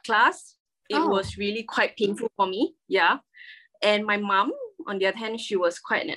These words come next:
Speaker 1: artist. She loved acrylics. She could paint on clay, and she
Speaker 2: Mm.
Speaker 1: would, like, paint on, like, wood, because my
Speaker 2: Mm.
Speaker 1: father is a, my father is, like, a designer, and he's carpenter as well. So I came from very artistic parents, but I did not feel like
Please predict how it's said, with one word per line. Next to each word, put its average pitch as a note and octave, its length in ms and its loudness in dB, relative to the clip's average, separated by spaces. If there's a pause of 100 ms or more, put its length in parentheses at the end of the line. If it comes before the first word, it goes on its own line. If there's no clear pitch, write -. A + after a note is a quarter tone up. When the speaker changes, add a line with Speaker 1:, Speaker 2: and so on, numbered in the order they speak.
Speaker 1:
artist. E3 560 -4
She G3 340 -4
loved F#3+ 360 2 (120)
acrylics. - 720 0 (340)
She - 160 -6
could - 200 0
paint A#3 240 4
on E3+ 200 2
clay, G#3 500 4 (400)
and F#3 220 -2
she - 160 -4
Speaker 2:
Mm. F3+ 60 0
Speaker 1:
would, F#3 220 4 (120)
like, D#3+ 240 0 (220)
paint A3+ 280 2
on, E3+ 160 -2
like, D#3 220 -2 (100)
wood, C#4 360 2 (600)
because B3+ 240 2
my G3 140 4
Speaker 2:
Mm. G#3 80 -10
Speaker 1:
father G#3 260 2
is G3 240 -2
a, - 280 -18 (120)
my G#3 120 0
father A3+ 300 2
is, G#3 120 2
like, D3 160 2
a F3 80 0
designer, F3+ 500 -4
and F3+ 240 -8
he's - 220 -18
carpenter G3 480 -2
as F#3+ 180 2
well. A#3+ 300 0 (540)
So G3+ 640 2 (880)
I A3 80 2
came F#4 320 2
from B3 160 0
very A3 200 2
artistic G#3+ 440 -8
parents, G3 440 -10
but G3+ 120 4
I G3 140 4
did G3 160 0
not A#3 180 -4
feel A#3+ 300 0
like F3+ 200 0